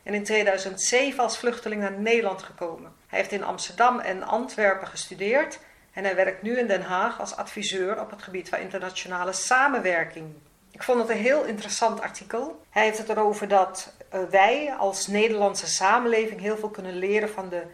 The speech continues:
nieuwkomer, oftewel de migranten-nieuwkomer. Hij vertelt over de biculturele Nederlander. En dan,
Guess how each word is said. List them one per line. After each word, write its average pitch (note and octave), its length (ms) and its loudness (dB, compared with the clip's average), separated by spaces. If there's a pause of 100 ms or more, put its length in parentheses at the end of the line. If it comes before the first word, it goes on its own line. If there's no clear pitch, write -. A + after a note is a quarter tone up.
(200)
nieuwkomer, F#3+ 1000 -2
oftewel E3 520 -4
de F3 100 -6
migranten-nieuwkomer. F3 1600 -8 (160)
Hij F#3+ 140 2
vertelt A#3 360 0
over G3+ 180 -4
de F3+ 60 -2
biculturele G#3 920 -2
Nederlander. F#3 800 -4
En F#3 220 -10
dan, E3+ 240 -8